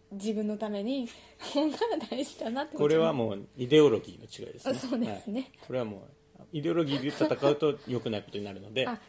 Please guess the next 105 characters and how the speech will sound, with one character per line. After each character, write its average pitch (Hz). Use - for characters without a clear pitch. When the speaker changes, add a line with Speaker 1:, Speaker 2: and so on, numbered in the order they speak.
Speaker 1:
失 -
礼 214
し 202
ま 185
し 202
た。 -
Speaker 2:
こ -
れ -
は -
も -
う 214
こ 208
の 214
辺 202
り。 98
Speaker 1:
あ -
ま -
り 90
行 90
き -
過 233
ぎ -
た。 285
も 311
う -
こ 247
れ 254
以 247
上、 185
じ 233
ゃ 226
あ 208
も 208
う -
平 214
行 233
線 247
と 254
い 262
う 247
こ 247
と 233
で。 202
Speaker 2:
そ -
う 113
で -
す -
ね。 107
Speaker 1:
は 233
い。 220
Speaker 2:
は -
い。 -
ま -
あ、 160
で 180
も 123
ち -
ゃ 214
ん 220
と 220
す 226
る、 240
そ -
の、 123
ち -
ゃ 190
ん 196
と 202
し 208
た 190
態 190
度 143
っ -
て -
い -
う -
の 110
は 98
ま 101
あ 110
い 113
い 101
と -
思 107
い -
ま 107
す -
よ。 -
Speaker 1:
は 123
い、 113
Speaker 2:
僕、 127
Speaker 1:
は 131
い。 135
Speaker 2:
み-、 156
あ 113
の、 107
昔 175
見 185
た -
バ 113
ラ 120
エ 117
テ -
ィ -
で、 95